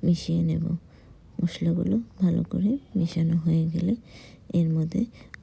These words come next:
গুঁড়ো মশলাগুলো ঢেলে দেব। হলুদ গুঁড়ো, লঙ্কার গুঁড়ো আর কিছুটা জিরে গুঁড়ো আর স্বাদ মতন নুন দিয়ে ভালো করে মশলাগুলোকে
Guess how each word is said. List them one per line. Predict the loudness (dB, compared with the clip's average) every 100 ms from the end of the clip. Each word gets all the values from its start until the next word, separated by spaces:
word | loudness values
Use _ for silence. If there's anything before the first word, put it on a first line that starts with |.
| -2
গুঁড়ো | 2 2 2 0
মশলাগুলো | 0 -2 -4 -2 0 0 -2 -4 0
ঢেলে | 2 2
দেব। | 0 -2 -2 -4 -6 -20 -20 -20 -20 -4
হলুদ | 0 0 -2 -2
গুঁড়ো, | 0 2 -2 -10 -12 -4
লঙ্কার | 0 0 0 0 0 0
গুঁড়ো | 0 0 -4 -20 -20 -20 -20 -20 -20 -20 -20 -20 -20 -16 -4
আর | -4 -4
কিছুটা | -8 -8 -6 0 -2 -2 -14 -20 -20 -18 -18 -8
জিরে | 0 2 2 2
গুঁড়ো | 2 2 0 -4 -20 -20 -20 _ _ _ _ _ _ -14 -4 -2
আর | -2 -6 -12
স্বাদ | -6 -2 -2 0
মতন | 0 0 0 -2 -2 -6 0
নুন | 2 4 4 2 2 0
দিয়ে | 2 2 2 0 -2 -16 -20 -20 -20 -4 0 2
ভালো | 2 0 -2
করে | -4 0 0 -2 -16 -20 -10 -2
মশলাগুলোকে | -2 -2 -4 -2 0 0 -2 -2